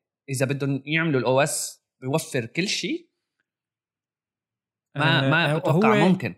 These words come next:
Speaker 2: هو في نظرية، آه،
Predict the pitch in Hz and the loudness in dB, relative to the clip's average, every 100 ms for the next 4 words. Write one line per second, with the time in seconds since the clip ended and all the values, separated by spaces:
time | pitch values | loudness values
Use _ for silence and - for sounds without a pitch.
0 | _ _ _ _ _ _ _ - 160 160 | _ _ _ _ _ _ _ -6 -4 0
1 | 214 277 226 151 175 151 110 117 139 _ | 2 2 2 0 0 0 0 -4 -8 _
2 | _ _ 127 123 120 117 | _ _ -4 0 0 -2